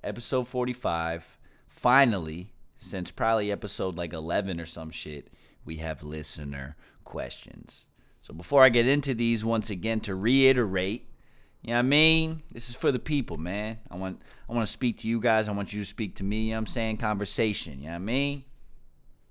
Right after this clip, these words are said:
So to reiterate, you can send some shit into the show, man. All you gotta do is open your email,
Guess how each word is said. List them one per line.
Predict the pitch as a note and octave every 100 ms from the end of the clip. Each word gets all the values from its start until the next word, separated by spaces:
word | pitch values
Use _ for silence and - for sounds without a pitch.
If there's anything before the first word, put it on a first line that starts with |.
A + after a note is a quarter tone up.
| -
So | - F2
to | E2
reiterate, | A#2 C3 C3 G#2 F2+ F#2+ - _ _ _ _ _ _ -
you | G2+
can | - C3+ D#3 C#3+ A#2 G#2 G#2+ - _ _ _ _ _ -
send | - C#3 C3
some | B2
shit | G#2+ - A#2+
into | G#2+ A2
the | F#2
show, | - B2+ F2+
man. | D2 F2 A2+ - _ _ _ _ _ _ _ _ _ _ _ _ _ _ _ _
All | - F#2+
you | G#2+
gotta | A#2 C3
do | A2 G2 G#2+ C3 -
is | D#2+
open | F#2 F#2+ B2
your | B2 F#2+
email, | F2+ F2+ F#2+ A2+